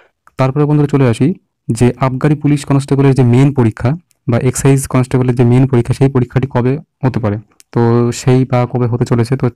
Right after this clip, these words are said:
তার যে date বা তার যে পরীক্ষার যে তারিখ, সেই তারিখটা কিন্তু এখনো পর্যন্ত ঠিক হয়নি। অতএব যে পরীক্ষা কিন্তু ভোটের আগে কিন্তু হচ্ছে না, এটা কিন্তু ফুলফিলভাবে বলাই যেতে পারে,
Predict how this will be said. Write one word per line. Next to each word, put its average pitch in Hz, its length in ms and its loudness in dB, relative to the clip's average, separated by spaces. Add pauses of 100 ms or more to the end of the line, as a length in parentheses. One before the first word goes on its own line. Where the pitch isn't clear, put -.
তার 127 300 0
যে 127 160 0 (180)
date 113 300 0
বা 113 180 -2
তার 117 220 -2
যে 120 180 -2
পরীক্ষার 117 440 -2
যে 120 140 -2 (140)
তারিখ, 113 300 -2
সেই 120 160 -4
তারিখটা 117 260 -4
কিন্তু 120 220 -4
এখনো 131 260 -2
পর্যন্ত 127 340 -4 (420)
ঠিক 139 160 2
হয়নি। 104 240 0 (300)
অতএব 143 260 0 (400)
যে 120 100 0
পরীক্ষা 123 420 0
কিন্তু 135 220 2 (140)
ভোটের 120 340 0
আগে 127 260 0
কিন্তু 127 200 -2
হচ্ছে 117 260 -4
না, 135 120 0
এটা 127 200 -2
কিন্তু 131 240 0 (420)
ফুলফিলভাবে 139 480 2
বলাই 123 240 0
যেতে 120 160 -4
পারে, 113 160 -2